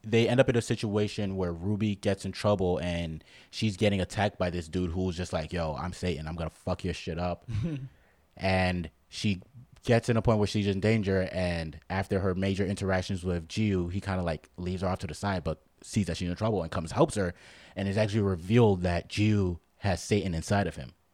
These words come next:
Speaker 2: Mm.
Speaker 1: And it's, it's a pretty decent story. After this, after that whole situation, it's one of those basic a-, um, anime opening moments where they meet, yada, yada, yada, things happen, they separate, one of them gets in trouble, the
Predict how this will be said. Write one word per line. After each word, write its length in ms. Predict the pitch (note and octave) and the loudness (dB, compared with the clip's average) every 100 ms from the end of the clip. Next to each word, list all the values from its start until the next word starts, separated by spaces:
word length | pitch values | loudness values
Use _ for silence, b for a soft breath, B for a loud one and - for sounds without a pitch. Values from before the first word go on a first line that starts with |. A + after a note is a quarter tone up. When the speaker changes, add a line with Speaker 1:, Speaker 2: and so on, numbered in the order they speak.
| _ _ _ _ _ _ - | _ _ _ _ _ _ -16
Speaker 2:
Mm. 580 | E2+ F2+ F#2 E2+ D#2 D2 D#2 _ | -12 -10 -10 -10 -12 -14 -18 _
Speaker 1:
And 440 | G2 F#2+ F2+ E2+ - b b b | -4 -2 -2 -4 -8 b b b
it's, 480 | - G#2+ - - - - _ _ _ | -8 -6 -8 -14 -16 -20 _ _ _
it's 200 | D3 - | -4 0
a 80 | E3 | -2
pretty 400 | - E3+ E3+ E3 | 4 6 6 6
decent 300 | C3 C3+ C3+ | 2 0 0
story. 400 | - A2+ A2+ A#2 | 2 4 4 4
After 320 | B2 - C3 | 4 4 2
this, 520 | A2 A#2+ A2 - - - | 4 2 2 -6 -16 2
after 260 | B2+ - C3+ | 2 4 6
that 220 | A2+ G#2+ | 6 6
whole 140 | A2+ | 2
situation, 460 | G#2 A2 G#2 G2 A2 | 0 0 0 0 -2
it's 80 | G#2 | 2
one 140 | A#2 | 2
of 60 | A2 | 2
those 140 | G2+ | 2
basic 360 | G2+ G2 G2+ - | 0 -2 -6 -4
a-, 240 | G2+ G#2 | -4 -2
um, 200 | G#2+ G2+ F#2 | -2 -2 -2
anime 320 | G2 G2 F#2 | -2 -2 -2
opening 280 | G2 G2 G2+ | -4 -2 -2
moments 340 | G2 G2+ G2 | -2 -2 -2
where 220 | G#2 F#2 F2 B B B - | -2 -2 -4 B B B -4
they 100 | F#2+ | 0
meet, 480 | G2 A2 G#2 G2 - _ | 2 2 2 -2 -8 _
yada, 200 | G2+ F#2 F#2+ | -6 -4 -2
yada, 220 | G2+ G2 | 0 2
yada, 400 | G2+ G#2+ G2+ G2 | 2 2 0 -2
things 300 | - F#2 F2 | -4 -8 -8
happen, 680 | - C3 A#2+ A#2+ A#2 A2+ G#2+ B - | -4 0 0 4 4 4 0 B -8
they 120 | A2 | -6
separate, 840 | - B2 A#2 A#2+ A#2 A2+ A2 - | 0 2 4 4 6 6 4 2
one 240 | G2 G2 | -2 -2
of 60 | F#2+ | 0
them 140 | F#2 | -2
gets 180 | F#2 F#2 | -2 -6
in 60 | F#2 | -4
trouble, 460 | - A#2+ A#2 A2+ G#2 | 2 4 6 4 2
the 340 | F#2+ G2 | -2 -4